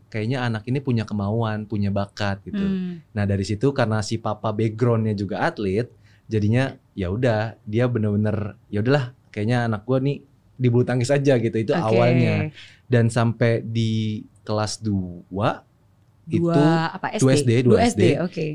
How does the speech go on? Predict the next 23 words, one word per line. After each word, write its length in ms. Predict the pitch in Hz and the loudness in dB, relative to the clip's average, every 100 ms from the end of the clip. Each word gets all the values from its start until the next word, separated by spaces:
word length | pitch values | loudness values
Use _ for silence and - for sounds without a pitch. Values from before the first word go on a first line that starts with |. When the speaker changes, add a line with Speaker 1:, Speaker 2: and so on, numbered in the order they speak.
| 151 | -4
Speaker 1:
Itu 180 | 127 | 0
satu 240 | 156 147 135 | 2 2 0
tahun 300 | 127 123 156 | 2 4 4
aku 160 | 156 175 | 2 0
bener-bener 640 | 151 120 127 135 127 156 | 0 0 2 4 4 2
baru 420 | 135 117 117 127 | 0 0 2 4
belajar 400 | 147 127 110 113 127 | 2 0 0 0 0
basic, 420 | 117 110 143 - - _ _ | 0 0 -2 -4 -10 _ _
Speaker 2:
Hmm. 120 | 110 | -2
Speaker 1:
basic 300 | 104 92 - | 0 0 -2
bulu 160 | 110 107 | 0 0
tangkis 380 | 104 104 110 101 | 0 -2 -4 -6
gitu. 260 | 95 - 82 _ _ _ _ _ _ _ _ | -8 -12 -14 _ _ _ _ _ _ _ _
Kelas 160 | 117 | -2
dua 160 | 117 120 | 2 2
S 80 | 117 | 4
D 80 | 165 | 4
udah 160 | 160 | 6
mulai 240 | 123 131 139 | 6 6 6
latihan 320 | 117 123 117 | 4 2 0
serius. 540 | 113 113 110 101 - _ | 0 0 0 -2 -10 _
Speaker 2:
Hmm. 320 | 208 202 190 | -6 -4 -4
Speaker 1:
Dalam 160 | 165 110 | -2 0